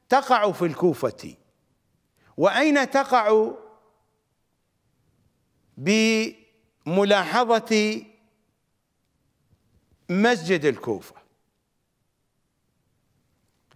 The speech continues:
مسجد الكوفة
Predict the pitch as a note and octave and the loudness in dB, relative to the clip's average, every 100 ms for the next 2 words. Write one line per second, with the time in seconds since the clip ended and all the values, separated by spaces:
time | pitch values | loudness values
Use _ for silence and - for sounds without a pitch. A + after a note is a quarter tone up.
0 | _ _ _ _ _ _ _ _ _ _ | _ _ _ _ _ _ _ _ _ _
1 | _ _ _ _ _ _ _ _ _ _ | _ _ _ _ _ _ _ _ _ _
2 | _ _ _ - A3 F#4 E4 D#4+ A#3+ G3 | _ _ _ -2 2 2 0 0 2 0
3 | - B3 G3+ C#3 G#2+ | 0 -2 0 -2 -4